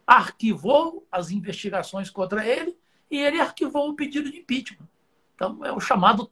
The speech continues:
toma lá da cá do mal, né? Eu não espero isso do novo presidente,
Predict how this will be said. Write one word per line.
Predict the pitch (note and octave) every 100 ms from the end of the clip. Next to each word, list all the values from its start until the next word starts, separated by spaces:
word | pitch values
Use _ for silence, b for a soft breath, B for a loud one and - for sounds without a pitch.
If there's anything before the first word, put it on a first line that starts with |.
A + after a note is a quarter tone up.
| -
toma | B3+ A#3
lá | G#3+
da | G#3+ F#3+
cá | - F#3
do | F#3
mal, | G#3 F3+ F3 - _ _ _ _ _
né? | - - _ _ _
Eu | G#3+ D4+ D#4
não |
espero | E4 - B3+ C#4 A3
isso | G#3 -
do | -
novo | E3 E3+ E3
presidente, | F3 D3+ A#2+ C#3 F3 - -